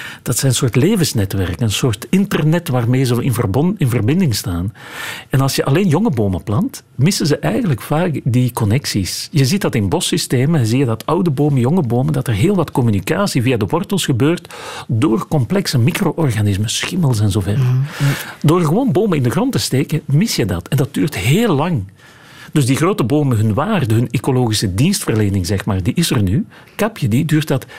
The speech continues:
Speaker 1: heel erg lang. En dat is zonde. Dus moeten we die oefening slimmer doen en beter doen. En dat zal nu gebeuren.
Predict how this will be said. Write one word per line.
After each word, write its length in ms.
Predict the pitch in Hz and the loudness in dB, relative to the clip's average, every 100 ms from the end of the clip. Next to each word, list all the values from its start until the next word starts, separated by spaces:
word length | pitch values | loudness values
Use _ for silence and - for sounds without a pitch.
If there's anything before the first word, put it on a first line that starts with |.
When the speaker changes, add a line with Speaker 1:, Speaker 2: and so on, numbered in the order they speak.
| - | -8
Speaker 1:
heel 400 | 113 143 220 - | 0 2 2 0
erg 260 | 139 - | -4 -2
lang. 280 | 113 160 208 - - - - - - - | 0 0 -2 -6 -16 -14 -14 -14 -16 -6
En 240 | - 113 98 | 0 0 2
dat 200 | 98 104 | 0 0
is 140 | - | -2
zonde. 320 | - 143 214 - | 0 2 2 0
Dus 200 | 180 151 | 0 2
moeten 220 | 202 147 | 2 2
we 320 | 139 123 123 - | 2 2 0 -4
die 200 | - 127 | -2 0
oefening 380 | 180 165 151 110 | 0 0 0 0
slimmer 320 | - 185 226 - | 0 0 0 0
doen 200 | 156 139 | 0 2
en 120 | 113 | 0
beter 320 | 95 107 170 | 0 -2 -2
doen. 160 | 139 139 | -2 0
En 80 | 165 | 0
dat 200 | 139 - | -2 -2
zal 140 | 120 | -2
nu 180 | 95 101 | 0 0
gebeuren. 480 | 95 92 131 190 180 | 0 0 0 0 -2